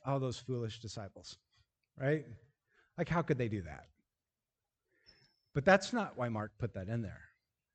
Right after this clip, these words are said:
Um, I would say there's a couple of reasons that Mark, uh, links these two, uh, puts these two together. And it's always good to ask this question of the Gospels.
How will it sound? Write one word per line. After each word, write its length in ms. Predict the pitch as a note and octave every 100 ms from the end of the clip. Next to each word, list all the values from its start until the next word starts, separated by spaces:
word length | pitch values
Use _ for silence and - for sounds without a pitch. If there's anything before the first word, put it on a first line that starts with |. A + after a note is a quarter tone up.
| _ _ _ A#2+
Um, 220 | A2 A2 - - _ _ -
I 100 | B3
would 120 | B3+
say 120 | A#3
there's 180 | F3+ D#3
a 40 |
couple 300 | - F3+ E3+
of 100 | C3+
reasons 540 | C#3 A#2+ A#2+ A2+ A2 -
that 200 | B2+ A#2+
Mark, 380 | B2+ B2 B2 - - _ _ -
uh, 240 | A2+ G#2+ G#2+ - _ _ _ -
links 560 | C3+ D#3+ E3+ - - -
these 360 | B2 A2+ - -
two, 280 | D3 G#2 F#2+ G#2 - _ _ _ A#2+
uh, 220 | A#2 A2 A2
puts 320 | - G3 -
these 300 | F3 D3 -
two 160 | - C3+
together. 380 | A#2 C3 B2 A2
And 80 | A2+
it's 100 | -
always 380 | D3+ F#3+ G#3+ F3
good 160 | F#3 D#3+
to 60 |
ask 220 | C#3+ D3+ -
this 140 | C#3
question 320 | - D3 -
of 80 | B2
the 60 | A2+
Gospels. 720 | C#3 D#3 - G#2+ F2+ -